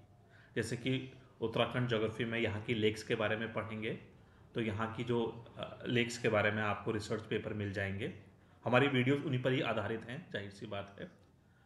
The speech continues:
वो हमने भी content इधर उधर से इकट्ठा किया है। या फिर यहाँ की जो minerals हैं उसके बारे में जो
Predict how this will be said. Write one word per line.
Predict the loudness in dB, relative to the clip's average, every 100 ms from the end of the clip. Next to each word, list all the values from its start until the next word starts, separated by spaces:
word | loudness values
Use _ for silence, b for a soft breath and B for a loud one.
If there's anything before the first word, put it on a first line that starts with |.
| -8
वो | -2
हमने | 0 0
भी | 0
content | 0 -2 -2 0
इधर | 2
उधर | 2
से | 0 -4
इकट्ठा | -6 -6 -6
किया | -4 -6
है। | -6 -10 -14 -20 -20 -20 -20 B B B B
या | 6 6
फिर | 4 0 -2
यहाँ | 0 0 -2
की | -2
जो | -2
minerals | 0 0 0 0 -2
हैं | -6 -6 -8
उसके | -10 -4 -2
बारे | 0 0 0
में | -2 -4 -6 -10
जो | -2 0 0 -6